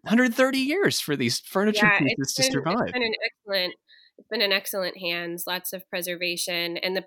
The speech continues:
Speaker 2: the pieces that were missing w-, from all of the photos of the houses, close replicas were able to be found. So you really do get the feel for, for what,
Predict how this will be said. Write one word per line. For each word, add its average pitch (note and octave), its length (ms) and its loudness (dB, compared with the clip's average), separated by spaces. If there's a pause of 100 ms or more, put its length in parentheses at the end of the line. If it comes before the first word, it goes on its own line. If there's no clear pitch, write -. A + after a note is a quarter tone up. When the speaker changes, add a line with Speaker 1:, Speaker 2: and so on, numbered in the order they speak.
(140)
Speaker 2:
the G#3+ 80 -2
pieces A#3+ 360 0
that G3 140 -2
were B3 160 2
missing G#3+ 540 0 (540)
w-, G3 120 -16
from G#3+ 160 0
all G3 140 4
of F#3 80 -4
the F#3 100 -2
photos F#3+ 380 -2
of F3 120 -4
the F#3 60 -6
houses, A3 560 -2
close G3 360 -4
replicas G#3+ 500 -2
were G3+ 100 -4
able F#3+ 240 -2
to F#3 80 -8
be F#3+ 140 -8
found. F3+ 460 -4
So - 100 -4
you G3+ 140 -4
really A3+ 240 0
do F#3+ 160 -4
get F3 120 -6
the E3+ 80 -10
feel E3+ 560 -6
for, E3+ 360 -6 (640)
for G#3 100 -2
what, F#3+ 200 -2